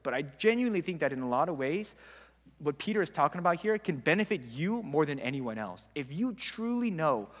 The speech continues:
why you believe what you believe, why you're in this pew right now, why you're listening to me, and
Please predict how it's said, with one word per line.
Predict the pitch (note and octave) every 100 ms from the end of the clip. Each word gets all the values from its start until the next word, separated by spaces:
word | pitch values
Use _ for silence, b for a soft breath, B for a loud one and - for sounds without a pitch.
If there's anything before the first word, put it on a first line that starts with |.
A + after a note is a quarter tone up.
| B B
why | B2+ C3+
you | D#3 D#3
believe | C3 A#2+ A#2+
what | A#2+ -
you |
believe, | G#2+ G#2 A#2+ D3+
why | B2+ D3
you're | F3+ E3+
in | D#3+ D#3
this | C#3 A#2+
pew | - D3+
right | C#3+ C3+
now, | C#3 C#3
why | C#3+ B2+ D3
you're | C#3+
listening | B2+ C3+ - D3
to | C3 B2
me, | C#3
and | C#3